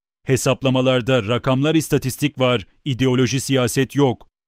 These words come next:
Ülkenin sendikasızlığı da yok eden ekonomi politik gerçeği yok.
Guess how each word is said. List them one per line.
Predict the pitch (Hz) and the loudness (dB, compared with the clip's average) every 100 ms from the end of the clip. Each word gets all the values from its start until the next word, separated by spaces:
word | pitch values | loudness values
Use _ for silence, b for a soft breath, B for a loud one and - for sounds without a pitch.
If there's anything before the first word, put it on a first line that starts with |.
| - | -2
Ülkenin | 131 113 131 127 120 | -2 0 2 2 0
sendikasızlığı | - 120 143 - 139 139 110 135 127 | 0 -2 -2 -2 -2 -2 0 0 2
da | 135 | 0
yok | 107 135 151 | 2 0 0
eden | 143 127 131 | 0 0 0
ekonomi | 147 117 131 127 165 | -2 -2 0 2 0
politik | 160 156 - 165 - | 0 0 0 -4 0
gerçeği | 151 135 147 143 123 | 0 0 0 2 2
yok. | 123 113 | 0 -2